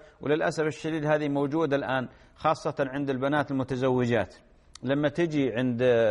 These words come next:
تزور أهلها، جايبة مستودع أخبار، مستودع كبير جدا من الأخبار، وتبدأ ترغي حتى يظهر الزبد مع فمها، تعطي كل أخبار زوجها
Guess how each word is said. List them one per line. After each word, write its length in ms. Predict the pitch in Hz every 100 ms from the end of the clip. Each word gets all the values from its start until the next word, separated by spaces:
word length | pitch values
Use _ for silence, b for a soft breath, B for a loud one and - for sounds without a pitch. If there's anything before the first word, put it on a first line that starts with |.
| 101 -
تزور 300 | 98 139 156
أهلها، 540 | 151 147 139 131 160 202 - b b b b
جايبة 440 | 123 160 165 143 139
مستودع 880 | 139 - - 190 185 170 196 202 -
أخبار، 400 | - 120 101 90 - _ _ _ _ _ -
مستودع 500 | - 165 139 104 - -
كبير 720 | 120 131 139 131 127 123 117
جدا 380 | 120 139 117 117
من 160 | 113 120
الأخبار، 440 | 117 104 110 87 - b b b
وتبدأ 500 | - 123 175 180 147
ترغي 480 | 135 160 139 110 90 -
حتى 300 | 160 - 156
يظهر 280 | 165 151
الزبد 500 | 151 127 151 123 95 - -
مع 200 | 127 123
فمها، 540 | 127 135 117 143 - - b b _
تعطي 380 | 208 175 151 -
كل 560 | - 214 240 254 262 226
أخبار 360 | 175 170 175
زوجها 400 | 147 143 113 92